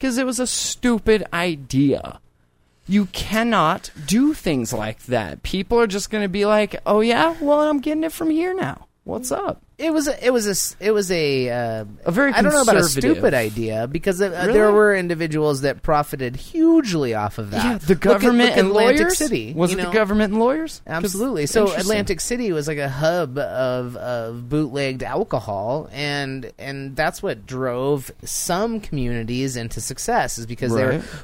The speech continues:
Speaker 2: bootlegging all this alcohol, and so those individuals were in full support of prohibition, because that meant that they could charge four times what they were charging before for alcohol.
Speaker 1: Interesting. I think a lot of people don't realize that kind of stuff. They just think, you know, "Oh, we can't drink now. Fuck."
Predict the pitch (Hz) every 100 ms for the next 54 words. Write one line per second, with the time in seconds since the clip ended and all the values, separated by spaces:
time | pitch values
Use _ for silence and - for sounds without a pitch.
0 | - 247 220 208 196 180 156 190 214 202
1 | 160 147 147 147 156 160 233 247 160 151
2 | 247 208 151 131 131 156 151 143 - 262
3 | 240 - 139 - - 339 277 - - -
4 | 143 123 143 123 113 117 - 120 139 -
5 | - - - - 180 - 185 180 196 196
6 | 180 185 185 160 170 156 156 - 165 156
7 | 151 - 185 175 160 - 190 190 170 135
8 | 139 147 139 135 135 147 139 135 135 147
9 | 180 165 165 185 233 - 120 - - _
10 | _ - _ _ - 101 113 123 - -
11 | 58 50 - - _ - _ - 107 117
12 | 156 147 131 120 - 180 - 123 110 117
13 | 82 85 160 180 92 69 - 65 - 82
14 | 78 - 58 - - 117 117 104 - -
15 | 95 101 117 113 92 76 117 104 73 107
16 | 117 90 113 113 - 69 62 - 95 82